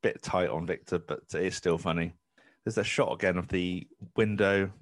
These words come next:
the broken window in the living room with all that snow flying in. There's, there's no effort being made to sort of cover that up. I don't suppose they could exactly. I would have made some attempt to board that up personally. It might have been a shod-, shoddy job, but better than what they've done. But they're cooking in the kitchen now. It's quite sweet.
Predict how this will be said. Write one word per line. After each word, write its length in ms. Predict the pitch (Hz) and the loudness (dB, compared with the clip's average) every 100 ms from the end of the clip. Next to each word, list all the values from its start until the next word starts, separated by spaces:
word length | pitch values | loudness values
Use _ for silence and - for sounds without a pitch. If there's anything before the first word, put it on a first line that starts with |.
| - | -14
the 80 | - | -2
broken 280 | 110 104 113 | 0 2 0
window 180 | 104 | 0
in 80 | 104 | 0
the 60 | 110 | 0
living 180 | 113 117 | 0 0
room 140 | 120 | -2
with 120 | 113 | -2
all 80 | 107 | -2
that 140 | 95 | -2
snow 260 | - 107 104 | -2 0 0
flying 320 | 107 110 110 | 0 0 2
in. 80 | 117 | 0
There's, 200 | 110 - | -2 -6
there's 240 | - - 131 | -6 -6 0
no 200 | 131 120 | 4 4
effort 260 | 107 - | 4 0
being 160 | 104 95 | 0 2
made 220 | 92 92 | 0 0
to 80 | - | -6
sort 180 | - - | -10 -10
of 100 | - | -6
cover 220 | 104 101 | -2 2
that 140 | 95 | 2
up. 220 | 87 - - | 2 0 0
I 60 | |
don't 180 | 110 90 | 2 0
suppose 300 | - 107 107 | 0 2 4
they 120 | 101 | 2
could 180 | 95 95 | 0 -4
exactly. 520 | 95 98 - 92 87 - _ _ - | -4 -6 -4 -2 -2 -6 _ _ 2
I 100 | 113 | 4
would 100 | 123 | 6
have 80 | 110 | 4
made 200 | 110 92 | 2 0
some 160 | 110 | 0
attempt 280 | 101 107 80 | 0 -2 -4
to 60 | - | -2
board 240 | 101 90 | 0 2
that 100 | - | 2
up 160 | - - | 0 0
personally. 520 | 95 87 92 85 85 - _ | -4 -4 -6 -8 -10 -14 _
It 140 | 95 | -6
might 120 | 98 82 | -2 -2
have 80 | |
been 120 | 87 87 | -2 -4
a 60 | |
shod-, 260 | - 98 87 - | -4 -6 -6 -10
shoddy 320 | - 92 87 | -10 -8 -6
job, 200 | 87 87 | -4 -6
but 140 | - - | -6 -6
better 160 | 95 87 | -4 -4
than 100 | 87 | -8
what 120 | 69 | -8
they've 160 | 85 - | -8 -6
done. 260 | 85 87 - _ _ _ _ | -6 -6 -12 _ _ _ _
But 100 | - | -6
they're 260 | 95 95 - - | -2 -2 -4 -6
cooking 240 | 160 135 | -2 0
in 60 | 135 | -2
the 80 | 131 | -2
kitchen 360 | - - 107 | -4 -4 -4
now. 180 | 87 98 | 0 -2
It's 80 | 120 | -2
quite 260 | - 127 - | -2 -2 -2
sweet. 420 | - 120 135 | -4 -2 -2